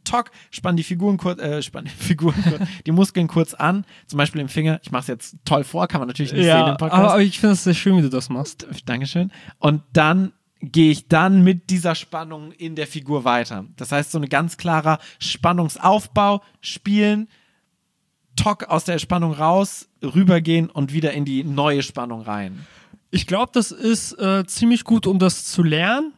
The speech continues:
Speaker 2: und so für so einen Übergang, um
Speaker 1: Ja.
Speaker 2: ein Gefühl dafür zu entwickeln. Und, ähm, wenn man das dann wirklich gut kann, muss quasi dieses Tock, dieses feste Anspannen, dieser, dieser Ruck quasi, der so durch die Hand oder durch den Körper geht, muss halt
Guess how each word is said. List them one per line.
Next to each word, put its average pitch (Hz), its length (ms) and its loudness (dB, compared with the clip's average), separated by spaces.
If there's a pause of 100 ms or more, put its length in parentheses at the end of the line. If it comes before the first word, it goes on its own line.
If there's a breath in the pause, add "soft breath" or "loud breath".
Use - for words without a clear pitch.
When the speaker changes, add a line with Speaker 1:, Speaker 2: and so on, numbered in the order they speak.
(140)
Speaker 2:
und 185 240 2
so 190 100 -4
für 185 220 0
so 170 100 4
einen 165 260 2
Übergang, 220 600 2
um - 100 -6
Speaker 1:
Ja. 120 80 2
Speaker 2:
ein 110 60 0
Gefühl 214 320 0
dafür 247 340 -2
zu - 220 -6
entwickeln. 214 640 0
Und, 175 460 -2
ähm, 160 580 0
wenn 165 140 2
man 180 100 2
das 165 140 -4
dann 143 260 -4
wirklich 190 400 2
gut 170 220 -6
kann, 180 320 0 (320 loud breath)
muss 180 200 2
quasi 175 260 0
dieses 151 420 -8 (380)
Tock, - 260 -4
dieses 147 480 -8
feste - 420 -2
Anspannen, 151 540 -2
dieser, 135 480 -6
dieser 127 460 -10
Ruck 185 500 0
quasi, 135 460 -6
der 135 180 -4
so 131 80 -14
durch 127 200 -10
die 135 120 -10
Hand 139 180 -6
oder 135 100 -10
durch 127 140 -10
den 131 140 -8
Körper 127 240 -10
geht, 143 160 -8 (320 soft breath)
muss 156 480 0
halt 147 180 -6